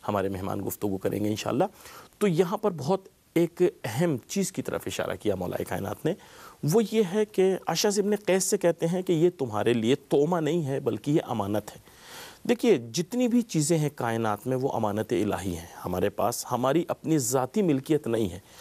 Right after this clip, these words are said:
وہ خدا کی دی ہوئی نعمتیں ہیں۔ ہمیں صرف اتنا حق ہے کہ ہم ان مقامات پر ان کو استعمال کر سکتے ہیں کہ جو خداوند عالم نے جن چیزوں میں ہمیں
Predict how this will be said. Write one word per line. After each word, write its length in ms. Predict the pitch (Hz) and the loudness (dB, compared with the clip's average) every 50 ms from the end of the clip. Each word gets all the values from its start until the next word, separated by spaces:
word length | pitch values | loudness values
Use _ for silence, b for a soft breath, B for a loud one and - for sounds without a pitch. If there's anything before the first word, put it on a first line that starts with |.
| B B B | B B B
وہ 120 | - 165 180 | 2 2 2
خدا 440 | 175 - - 131 123 120 156 165 175 | 2 -2 -2 -2 0 0 0 0 -2
کی 320 | - - 185 175 160 - - | -2 -2 -2 -2 -2 -2 -4
دی 260 | - 123 143 147 143 | -2 0 0 2 2
ہوئی 180 | 123 127 127 127 | 2 2 2 2
نعمتیں 480 | 120 107 98 110 110 101 - - 104 | 2 0 -2 -4 -6 -8 -6 -6 -6
ہیں۔ 140 | 98 98 98 - B B B B B B - | -6 -8 -12 -16 B B B B B B 0
ہمیں 180 | 185 226 254 262 | 0 2 2 0
صرف 280 | - - - 226 214 - | 0 4 2 2 2 2
اتنا 300 | - 147 - - 190 196 190 151 | -2 -4 -4 -2 -4 -4 -4 -4
حق 180 | 143 135 - - | -6 -8 -4 -2
ہے 120 | 120 110 | -2 -2
کہ 120 | 113 - 127 | 0 -2 -2
ہم 220 | 120 135 131 156 156 B B B B B _ | -2 0 -2 -2 -4 B B B B B _
ان 120 | 220 226 | 2 4
مقامات 580 | 220 190 156 - - - 127 117 117 107 - _ | 4 2 0 -2 -2 -2 -2 -2 -2 -4 -2 _
پر 100 | - 104 | -2 0
ان 120 | 95 101 | 0 0
کو 100 | - - | 0 -2
استعمال 380 | 101 - - - 92 92 90 92 | -2 -2 -2 -2 -2 -2 -2 -4
کر 120 | - - | -4 -4
سکتے 340 | - - - - - - - | -6 -6 -6 -8 -6 -4 -4
ہیں 220 | 95 101 110 139 165 B B B B B _ | -2 0 0 0 -2 B B B B B _
کہ 100 | - 127 | -2 -2
جو 200 | 113 123 185 185 | 2 4 2 2
خداوند 560 | - - - 98 117 113 101 101 95 101 101 | 2 -2 -4 -2 0 0 0 0 0 0 -2
عالم 380 | - 92 87 92 113 147 175 180 | -2 0 0 0 0 0 0 0
نے 160 | 165 170 175 | -2 -2 -4
جن 220 | 151 139 135 127 | -2 -2 -4 -4
چیزوں 300 | 123 - 113 107 120 131 | -2 -4 -4 -2 -2 -2
میں 120 | 147 160 151 | 0 0 -2
ہمیں 260 | 113 110 131 165 | 0 0 0 -2